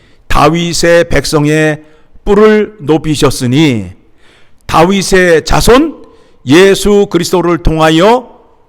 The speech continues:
구원받은 백성들을 통하여 영광을 받으시겠다는 거예요. 받으시겠다는 거예요. 자, 이 말씀을, 이 말씀을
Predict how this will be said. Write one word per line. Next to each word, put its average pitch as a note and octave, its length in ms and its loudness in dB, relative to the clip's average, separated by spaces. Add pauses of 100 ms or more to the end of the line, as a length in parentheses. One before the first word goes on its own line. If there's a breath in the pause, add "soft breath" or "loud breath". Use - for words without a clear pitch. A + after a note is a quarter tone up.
(120)
구원받은 E3+ 640 0
백성들을 E3+ 840 0
통하여 F3+ 640 2 (420)
영광을 E3 720 0 (400)
받으시겠다는 A#2 840 -2
거예요. E2+ 280 -18 (560)
받으시겠다는 C#3 720 -4
거예요. D3+ 480 -4 (440 soft breath)
자, B2+ 300 -2
이 G#3 220 0
말씀을, D3+ 960 -4 (400)
이 C3 120 -8
말씀을 C3+ 720 -4